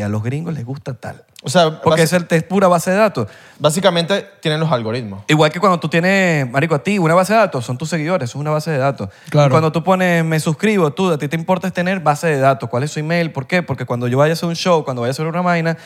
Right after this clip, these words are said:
Speaker 1: yo le voy a enviar todo a mi base de datos que yo sé que le gusta esto. Entonces, la base de datos es lo más importante. TikTok hasta está logrando tener la base de datos de Estados Unidos. Y Estados Unidos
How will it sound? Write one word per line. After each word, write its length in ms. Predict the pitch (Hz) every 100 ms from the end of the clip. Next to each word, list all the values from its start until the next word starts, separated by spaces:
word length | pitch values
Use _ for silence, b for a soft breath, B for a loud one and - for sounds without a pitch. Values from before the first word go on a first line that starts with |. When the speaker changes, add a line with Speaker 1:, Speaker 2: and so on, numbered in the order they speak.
| B -
Speaker 1:
yo 160 | 127
le 60 | 139
voy 140 | 147
a 20 |
enviar 340 | 160 151 160 123
todo 300 | - 156 135
a 60 |
mi 140 | 110 117
base 260 | 123 127
de 100 | 165
datos 300 | 170 160 160
que 100 | 143
yo 100 | 123
sé 160 | 131 170
que 100 | 170
le 120 | 131
gusta 420 | 120 160 160 160 -
esto. 400 | 127 117 - - b b b b b
Entonces, 260 | - 131
la 80 | 156
base 160 | 160 233
de 80 | 226
datos 140 | 220
es 20 |
lo 80 | 208
más 80 | 190
importante. 520 | 175 139 135 107 101 b b b _
TikTok 460 | - 254 - 170 165 -
hasta 300 | 160 - 165
está 300 | 151 143 160
logrando 680 | 185 208 165 135 139 151 - _ _
tener 240 | - 139 143
la 80 | 175
base 240 | 175 170
de 100 | 175
datos 300 | 175 165 139
de 40 | 127
Estados 440 | 120 185 202 247
Unidos. 680 | 202 170 208 220 117 87 - _ _ _ _ _
Y 60 |
Estados 260 | 135 143 165
Unidos 360 | 170 185 180